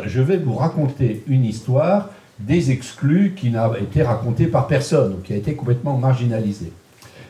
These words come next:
Mais vingt ou trente ans après, grâce à Howard Zinn, grâce aux, aux historiennes et aux historiens qui ont travaillé dans ces pe-, ces perspectives-là, on ne pouvait plus dire la même chose. Ça aurait été, je trouve, malhonnête à l'égard du public d'aller dire : « Je vais vous raconter des choses que personne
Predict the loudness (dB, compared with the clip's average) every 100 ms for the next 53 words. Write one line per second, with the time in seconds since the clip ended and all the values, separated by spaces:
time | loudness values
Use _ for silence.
0 | -2 2 4 4 2 -6 -18 -20 -6 0
1 | 2 2 0 2 -2 0 -2 -2 -2 -2
2 | -4 -8 -8 0 2 2 2 2 2 2
3 | 0 2 2 2 2 2 2 -2 -2 -4
4 | -2 -2 0 2 4 4 4 2 0 -2
5 | -2 0 2 4 2 0 -4 0 2 4
6 | 4 2 0 -2 0 0 0 -4 -4 0
7 | 0 0 -2 0 0 2 2 2 -2 -10
8 | -16 -2 0 4 2 2 2 2 2 2
9 | 2 -2 -6 -8 -8 -4 -2 2 2 0
10 | 0 0 2 2 4 2 2 2 0 0
11 | 0 -2 2 2 4 2 2 0 0 0
12 | -2 -4 -4 -4 -4 -4 -6 -6 -6 -6
13 | -4